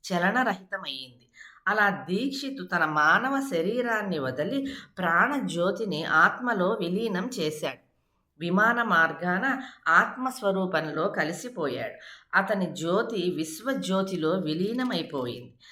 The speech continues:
సాయి చరణాలలో ధ్యానమగ్నుడమ-, అవగా అతని శరీరాభిమానం పూర్తిగా నశించి మనోవృత్తి సంపూర్ణంగా శాంతించింది.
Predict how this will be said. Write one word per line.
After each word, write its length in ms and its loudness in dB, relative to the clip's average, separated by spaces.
సాయి 440 4
చరణాలలో 1040 -6
ధ్యానమగ్నుడమ-, 1160 0
అవగా 540 2
అతని 280 2
శరీరాభిమానం 1080 0
పూర్తిగా 640 -4
నశించి 640 -6
మనోవృత్తి 800 0
సంపూర్ణంగా 880 -2
శాంతించింది. 1000 -6